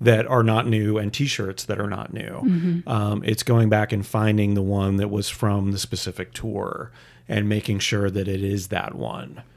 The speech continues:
Speaker 1: uh, versus something that was recently made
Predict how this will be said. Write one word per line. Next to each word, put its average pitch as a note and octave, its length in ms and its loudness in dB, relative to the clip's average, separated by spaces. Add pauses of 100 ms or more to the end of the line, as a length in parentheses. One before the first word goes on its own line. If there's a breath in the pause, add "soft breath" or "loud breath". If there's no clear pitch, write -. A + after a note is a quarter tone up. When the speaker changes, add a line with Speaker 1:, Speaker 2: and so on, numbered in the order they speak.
(180 soft breath)
Speaker 1:
uh, G2+ 200 -2
versus G2 300 0
something G#2+ 320 0
that G2+ 100 0
was F#2+ 200 -6
recently A#2 500 -2
made G#2 440 -4